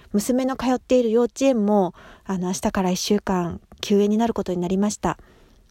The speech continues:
幼稚園にと-、よってはですね、預かり保育だけやったりとか、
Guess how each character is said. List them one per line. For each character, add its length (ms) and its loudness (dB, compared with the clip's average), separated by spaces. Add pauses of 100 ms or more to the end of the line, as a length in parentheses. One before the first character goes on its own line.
(500)
幼 140 2
稚 180 0
園 500 0
に 420 0
と-、 120 -4 (260)
よ 100 4
っ 20 0
て 200 4
は 80 4
で 100 0
す 140 -4
ね、 180 2 (220)
預 200 4
か 100 0
り 100 4
保 120 0
育 180 0
だ 120 -4
け 120 -4
や 100 -2
っ 40 -20 (120)
た 100 2
り 80 0
と 140 -8
か、 240 -2